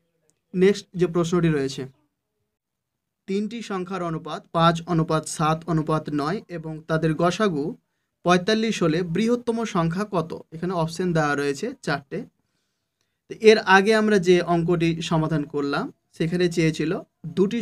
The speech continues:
সংখ্যার অনুপাত ছিল এবং ছোট সংখ্যাটি চেয়েছিল। এখানে রয়েছে তিনটি সংখ্যার অনুপাত এবং বড় সংখ্যাটি চেয়েছে। তা আমরা একই রকমভাবে এখানে এই অনুপাতের মধ্যে যে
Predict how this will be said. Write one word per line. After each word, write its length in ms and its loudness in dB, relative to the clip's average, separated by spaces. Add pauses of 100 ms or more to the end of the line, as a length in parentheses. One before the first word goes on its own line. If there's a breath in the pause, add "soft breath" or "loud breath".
সংখ্যার 340 0
অনুপাত 340 -2
ছিল 140 -2 (160)
এবং 140 -4 (420)
ছোট 160 2 (140)
সংখ্যাটি 400 4
চেয়েছিল। 280 -2 (360)
এখানে 260 2
রয়েছে 320 2 (160)
তিনটি 260 -12 (100)
সংখ্যার 340 -10
অনুপাত 280 -14 (160)
এবং 160 0 (440)
বড় 320 8 (160)
সংখ্যাটি 400 2
চেয়েছে। 280 0 (200)
তা 140 -10
আমরা 140 2 (180)
একই 240 -2
রকমভাবে 520 0 (640)
এখানে 300 2 (200)
এই 120 0 (160)
অনুপাতের 480 4
মধ্যে 220 2
যে 140 2